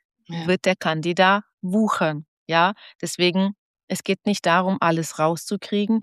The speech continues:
Speaker 2: sondern da 'n ges-, gesundes Miteinander zu finden,
Speaker 1: Mhm.
Speaker 2: ja?
Speaker 1: Mhm.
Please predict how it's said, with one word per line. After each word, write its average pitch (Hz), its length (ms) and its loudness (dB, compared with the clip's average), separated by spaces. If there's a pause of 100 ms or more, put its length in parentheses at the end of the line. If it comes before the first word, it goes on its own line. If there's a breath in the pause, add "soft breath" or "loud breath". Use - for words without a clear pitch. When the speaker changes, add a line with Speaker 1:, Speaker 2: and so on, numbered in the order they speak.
(160 loud breath)
Speaker 2:
sondern 170 440 0
da 160 160 2
'n 165 180 -4
ges-, 160 280 -6
gesundes 180 560 0
Miteinander 151 640 0
zu - 140 -10
finden, - 180 -8
Speaker 1:
Mhm. 143 400 -6 (240)
Speaker 2:
ja? 156 260 -2 (140 soft breath)
Speaker 1:
Mhm. - 140 -20